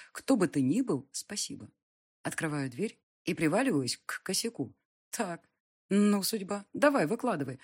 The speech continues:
что там у тебя еще за пазухой?» «А чего так темно? Пробки выбило?»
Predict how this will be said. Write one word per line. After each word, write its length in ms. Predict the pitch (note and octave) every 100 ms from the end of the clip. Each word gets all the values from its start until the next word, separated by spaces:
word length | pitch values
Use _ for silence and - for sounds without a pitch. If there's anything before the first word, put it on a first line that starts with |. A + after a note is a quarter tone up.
| -
что 240 | - -
там 160 | D4+ E3+
у 60 | D3+
тебя 200 | D#3 D#3+
еще 400 | D3 A3+ - D#3
за 140 | C#3
пазухой?» 520 | C3+ A#2 A#2+ G#2+ G#2 _ _ _ _ _ _ _ _ _
«А 240 | A#2+ A#2+
чего 240 | A#2+ D3+ G3
так 140 | G#3
темно? 480 | - C#3 C3 E3+ A3+ - _ _ _ _
Пробки 300 | E3 C#4+ D#4
выбило?» 500 | C4+ D#3+ C3 B2